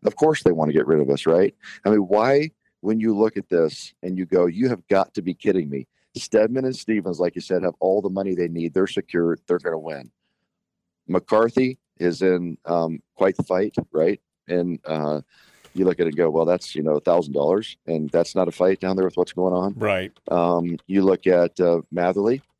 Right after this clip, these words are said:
Speaker 1: good call, five thousand dollars. He needs it. We wanna win that seat. Rob Myers is probably in the most conservative district in the state now. He doesn't need the money. I mean, I didn't ask Rob that, but I mean, I don't know if anybody asked Rob that, but you gave him a thousand dollars and he's doing fine.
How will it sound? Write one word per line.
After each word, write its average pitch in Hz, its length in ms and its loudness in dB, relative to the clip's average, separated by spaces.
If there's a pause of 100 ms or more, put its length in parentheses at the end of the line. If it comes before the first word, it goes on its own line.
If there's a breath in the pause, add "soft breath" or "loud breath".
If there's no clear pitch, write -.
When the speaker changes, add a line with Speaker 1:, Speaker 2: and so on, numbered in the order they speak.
(260)
Speaker 1:
good 87 380 2
call, 127 400 0
five 78 280 -2
thousand 98 320 0
dollars. 110 360 -4
He 90 100 -2
needs 113 260 -4
it. 65 60 0
We 71 80 -6
wanna 85 240 0
win 87 180 2
that 92 160 0
seat. - 300 -6 (640 loud breath)
Rob 127 260 2
Myers 123 360 4
is - 80 -4
probably 113 340 2
in 95 60 2
the 98 60 -4
most 104 200 0
conservative 107 540 -4
district 104 400 -2
in 101 100 -2
the 90 100 -6
state 120 360 -4
now. 71 140 -12 (800 loud breath)
He 123 80 4
doesn't 123 240 2
need 120 160 -2
the 104 60 -4
money. 120 260 -2
I - 40 -2
mean, 117 140 2
I 104 80 4
didn't 101 220 0
ask 101 280 -2
Rob 78 280 2
that, 80 180 0
but 78 100 0
I 85 40 0
mean, 82 260 -4
I 85 60 2
don't 85 100 -2
know 85 60 0
if - 80 -2
anybody 78 320 0
asked 73 200 -4
Rob 76 220 -2
that, 73 220 -4
but - 140 -14
you 90 80 -8
gave 98 200 2
him 95 100 -12
a 85 40 -16
thousand 95 340 0
dollars 95 340 -2 (360)
and 87 160 -4
he's 87 160 -4
doing 95 240 2
fine. 110 400 -2